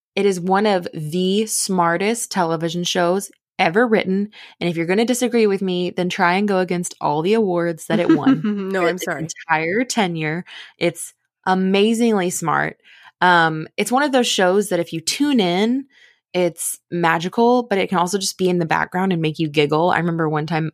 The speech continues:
Speaker 1: Michael wasn't really watching, but kind of was watching, and Martin, Frasier's dad, made a quip at him, and Michael died, la-, like, crying, laughing, 'cause it was just so funny. And for me, I'm super thankful for this show. I grew up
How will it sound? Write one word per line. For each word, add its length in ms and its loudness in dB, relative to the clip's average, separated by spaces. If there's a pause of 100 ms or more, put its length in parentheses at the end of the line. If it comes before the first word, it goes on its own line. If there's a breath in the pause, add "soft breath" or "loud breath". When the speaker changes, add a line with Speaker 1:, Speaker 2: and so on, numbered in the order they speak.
Speaker 1:
Michael 380 -2
wasn't 300 0
really 180 -2
watching, 320 -2
but 100 -6
kind 240 -6
of 80 -6
was 140 -6
watching, 400 -2
and 120 -10 (520 loud breath)
Martin, 440 2
Frasier's 460 -2
dad, 340 2
made 200 0
a 40 -2
quip 300 -2
at 100 -2
him, 280 -2
and 180 -2
Michael 680 -4 (320)
died, 460 2
la-, 240 -2
like, 160 -2
crying, 640 0
laughing, 420 -6
'cause 120 -8
it 60 -4
was 120 -8
just 260 -6
so 420 2 (480 soft breath)
funny. 600 -2
And 380 -6 (380 loud breath)
for 120 4
me, 220 2
I'm 160 0
super 260 0
thankful 280 -4
for 120 -2
this 140 -2
show. 420 -2
I 200 0
grew 280 2
up 340 0